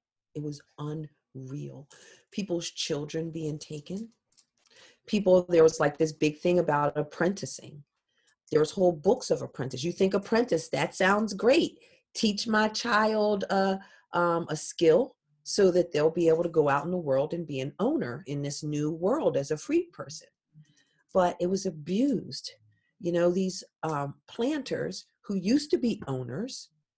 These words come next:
would take the children from the, go to the court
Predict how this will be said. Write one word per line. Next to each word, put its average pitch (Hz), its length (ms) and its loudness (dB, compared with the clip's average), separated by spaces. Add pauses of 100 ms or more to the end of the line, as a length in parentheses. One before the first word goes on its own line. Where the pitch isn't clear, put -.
(120)
would 180 240 4 (160)
take 185 260 0
the 202 80 -2
children 220 520 0
from 196 280 0
the, 208 240 2
go 208 180 4
to 302 120 -2
the 277 100 -6
court 220 500 -2